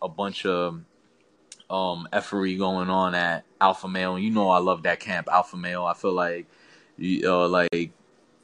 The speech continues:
there's just, you know, n-, they don't have their head on straight. So, but I mean, I would like to see Chad Mendes in there, but I think the best one would be Jose Aldo. He would definitely, that would actually make a good fight, him and Tony Ferguson, de-,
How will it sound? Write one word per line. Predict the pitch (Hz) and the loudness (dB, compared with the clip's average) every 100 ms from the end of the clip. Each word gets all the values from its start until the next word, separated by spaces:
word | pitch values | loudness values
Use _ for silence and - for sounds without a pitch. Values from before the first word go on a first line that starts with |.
| _ | _
there's | 107 127 117 | 4 6 6
just, | 110 107 117 | 2 -2 -2
you | |
know, | 104 98 92 | 0 2 0
n-, | 95 98 85 | -2 -6 0
they | 110 | 4
don't | 120 123 | 6 6
have | 110 | 6
their | 104 | 4
head | 110 101 | 4 2
on | 95 | 0
straight. | - 98 95 - | -2 0 0 0
So, | 104 95 92 | 2 4 2
but | 87 120 | 6 6
I | 139 | 8
mean, | 165 | 6
I | 165 | 6
would | 165 | 4
like | 151 143 | 2 0
to | 120 | -2
see | 104 110 104 - - | -10 -10 -10 -14 -12
Chad | - 104 98 | -2 -2 -2
Mendes | 104 101 95 95 | -6 -4 -8 -8
in | 113 113 | -6 0
there, | 113 113 123 - _ _ _ _ | 4 4 4 -2 _ _ _ _
but | - 98 110 101 98 98 95 | -16 0 4 6 4 2 0
I | 98 | -4
think | 101 110 98 | -2 -6 -4
the | |
best | 98 98 | -4 -4
one | 101 90 | -6 -8
would | 90 80 | -8 -6
be | 90 | -6
Jose | 87 90 82 82 | -2 -2 -2 0
Aldo. | 82 80 78 78 78 | 2 2 0 -4 -6
He | 95 85 | -10 -8
would | 82 82 | -8 -4
definitely, | 87 - 87 82 82 | -2 -2 -6 -10 4
that | 104 | 6
would | 120 | 8
actually | 107 - 95 | 4 2 -8
make | 87 | -8
a | 87 | -6
good | 90 | -8
fight, | - 92 82 | -4 -4 -4
him | 95 90 | -12 -16
and | 85 | -10
Tony | 90 82 | -10 -6
Ferguson, | 92 82 80 87 82 - _ _ - - | -6 -6 -6 -10 -12 -16 _ _ -20 -10
de-, | - - | -8 -8